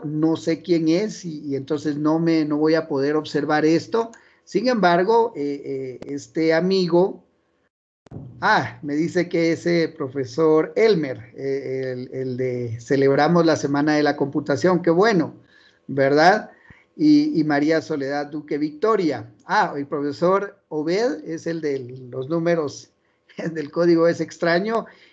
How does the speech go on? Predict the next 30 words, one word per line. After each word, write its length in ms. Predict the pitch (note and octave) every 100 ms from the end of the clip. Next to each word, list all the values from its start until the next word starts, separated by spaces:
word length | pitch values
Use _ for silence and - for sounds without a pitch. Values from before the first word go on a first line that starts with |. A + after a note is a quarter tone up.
| _
y, 320 | E3 F3+ G#3 A#3+
eh, 220 | D#3 D3
maestra 460 | C#3 C#3 C#3+ D#3+
María 260 | D#3+ D3+ D3
Soledad 520 | C3+ D3+ D3 D3 D#3
Duque 260 | D#3 D3+ E3
Victori-, 580 | E3+ - F#3 F3+ F#3+ - _ _ _ _
Victórica, 560 | D#3+ - F#3 A3 G#3+ G#3
ella 260 | F3 D#3 D#3+
es 260 | D#3 -
maestra 440 | D3 C#3 D3 - D#3+
de 80 | D3
Argentina, 640 | C3+ C#3 C#3 F3 A3 G#3
gracias 560 | D3+ D3+ F3 F3+ D#3 C#3
por, 360 | - C3 B2
eh, 360 | - - C#3 C#3+
estar 300 | C3+ - D3+
acompañándonos. 1120 | D#3 E3 E3 G3+ G#3 F3+ G3 A#3+ A#3 E3+ - _ _ - -
Ahora 420 | D3+ D3 D#3 E3
ya 220 | D3+ D#3+
las 180 | F3+ D#3+
voy 160 | D#3+ E3
a 140 | D#3+
poder 240 | D3+ D3+
identificar 680 | D#3+ D#3+ C#3+ C#3 C#3 C3 D3+
bien 220 | D3+ E3+
para 300 | E3+ D#3+ C#3+
poder 240 | C3 C3+ C3+
generarles 640 | C#3+ C3+ B2+ C3+ C#3 C3
su, 280 | - B2+ A#2+